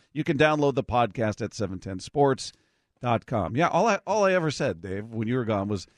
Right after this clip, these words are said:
hey, you look at their record. I mean, they lose to Cleveland thirteen to ten, Chicago sixteen fourteen, overtime to Pittsburgh sixteen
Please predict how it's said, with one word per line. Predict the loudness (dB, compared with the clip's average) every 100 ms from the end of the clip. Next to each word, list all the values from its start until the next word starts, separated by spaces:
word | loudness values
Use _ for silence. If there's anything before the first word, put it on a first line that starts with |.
| _ _ _
hey, | 0
you | 2
look | 2 2
at |
their | 2 4
record. | 4 2 0 0
I |
mean, | 2 2
they | 2
lose | 2 0
to | -2
Cleveland | -2 -2 0 -2 0
thirteen | -2 0 -2 -2
to |
ten, | -4 -2 -2 -2
Chicago | -8 -4 0 0 -2
sixteen | -4 -6 -4 0 0
fourteen, | 2 2 2 -2 -10 -2
overtime | 2 2 2 -2 0 -2
to | -2
Pittsburgh | -4 -6 -4 -10 -10
sixteen | -8 -8 -8 -4 -2 -2